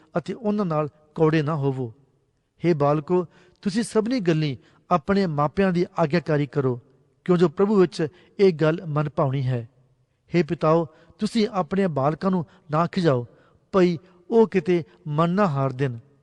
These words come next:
ਹੇ ਨੌਕਰੋ, ਤੁਸੀਂ ਸਭਨੀ ਗੱਲੀਂ ਆਪਣੇ ਸੰਸਾਰਿਕ ਮਾਲਕਾਂ ਦੀ ਆਗਿਆਕਾਰੀ ਕਰੋ ਅਤੇ ਮਨੁੱਖਾਂ ਦੇ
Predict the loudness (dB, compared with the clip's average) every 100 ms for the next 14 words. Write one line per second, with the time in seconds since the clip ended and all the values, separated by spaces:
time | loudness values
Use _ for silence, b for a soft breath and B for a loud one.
0 | _ _ _ _ _ 0 2 0 0 -2
1 | -2 b b b -6 -4 -2 -2 -2 -2
2 | 0 0 -2 -6 b b -6 -4 -2 -2
3 | -2 -4 0 0 0 -4 -2 -2 -2 -2
4 | -2 -4 b b -4 0 -2 0 -2 -2
5 | -4 -4 -4 b b b b -2 0 0
6 | 2 -2 -2 -2 0